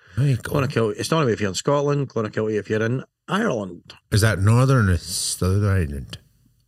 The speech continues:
Speaker 2: Uh, th-, well, you can get it all over the place.
Speaker 1: Oh, can you?
Speaker 2: It's, um,
Speaker 1: Mm-hmm.
Speaker 2: yeah,
Speaker 1: Cl-
Speaker 2: there's, there's no borders when it comes to high quality black pudding.
Speaker 1: <laughs>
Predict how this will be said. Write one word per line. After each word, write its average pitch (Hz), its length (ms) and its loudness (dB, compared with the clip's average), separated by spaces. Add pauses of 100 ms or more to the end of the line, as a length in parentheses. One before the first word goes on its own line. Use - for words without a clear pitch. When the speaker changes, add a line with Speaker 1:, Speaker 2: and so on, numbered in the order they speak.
(100)
Speaker 2:
Uh, 107 120 -4
th-, 117 280 -2
well, 123 160 2
you 123 140 0
can 117 60 -4
get 123 120 2
it 104 60 -4
all 98 100 -4
over 95 100 -8
the 95 60 -10
place. - 300 -6
Speaker 1:
Oh, - 60 4
can 98 160 4
you? 107 160 6
Speaker 2:
It's, - 300 -10
um, 98 180 -8
Speaker 1:
Mm-hmm. 80 280 2 (320)
Speaker 2:
yeah, 113 80 2
Speaker 1:
Cl- 113 120 4
Speaker 2:
there's, 110 180 0
there's 113 160 0
no 151 120 4
borders 113 380 -2
when 110 120 -2
it 98 100 -8
comes 110 240 -2
to 104 360 0
high 104 140 -2
quality 101 360 -2
black 101 260 -6
pudding. 98 300 -8
Speaker 1:
<laughs> - 40 -6